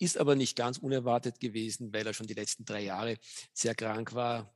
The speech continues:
schwere Lungenkrankheit und sich auch schon aus dem, ähm, Musikbusiness zurückgezogen hat. Mir fällt nur ein, ich weiß noch ganz genau, Stefan, ich glaube, ich hab dich damals sogar, ähm, ja, da, da,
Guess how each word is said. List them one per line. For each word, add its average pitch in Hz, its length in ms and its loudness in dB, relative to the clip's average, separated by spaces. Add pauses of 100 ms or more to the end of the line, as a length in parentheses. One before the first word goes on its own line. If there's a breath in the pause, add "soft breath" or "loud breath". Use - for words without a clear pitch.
schwere 117 300 -4
Lungenkrankheit 120 840 -2
und - 280 -8 (240 loud breath)
sich - 240 0
auch - 140 0
schon 120 180 0
aus 117 160 -2
dem, 117 240 0 (340 loud breath)
ähm, 110 540 -2 (240)
Musikbusiness 127 640 0
zurückgezogen 127 560 0
hat. 123 180 -4
Mir 160 140 6
fällt 139 260 8
nur 139 120 4
ein, 131 480 2
ich 127 160 -10
weiß 127 160 0
noch 123 120 -2
ganz 120 180 -6
genau, 120 200 -2
Stefan, 131 240 -4
ich 117 80 -4
glaube, 123 200 -2
ich 113 40 0
hab 117 140 -4
dich 131 100 -4
damals 120 260 -2
sogar, 127 280 0 (460 loud breath)
ähm, 113 440 2 (140)
ja, - 160 -8
da, 123 180 -6 (200)
da, 117 360 0